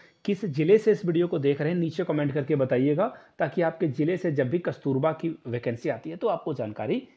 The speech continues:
दी जा सके। तो नीचे अपने डिस्ट्रिक्ट और स्टेट का नाम जरूर मेंशन करें, मैं जानना चाहूँगा। और इसके बारे में हम लोग आगे वीडियो में भी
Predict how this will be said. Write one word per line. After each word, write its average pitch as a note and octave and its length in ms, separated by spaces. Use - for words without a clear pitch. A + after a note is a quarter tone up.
दी E3+ 160
जा - 140
सके। - 220
तो C3+ 120
नीचे G#3 380
अपने D3+ 300
डिस्ट्रिक्ट F#3+ 400
और G3+ 100
स्टेट D3+ 260
का D3+ 120
नाम B2 200
जरूर E3 240
मेंशन F3+ 320
करें, F3+ 260
मैं B2+ 120
जानना C#3+ 280
चाहूँगा। D#3+ 480
और D#3 300
इसके D3+ 200
बारे C3+ 220
में C3+ 80
हम B2+ 100
लोग C#3+ 160
आगे A#2 220
वीडियो A2+ 260
में A2+ 160
भी D#3+ 200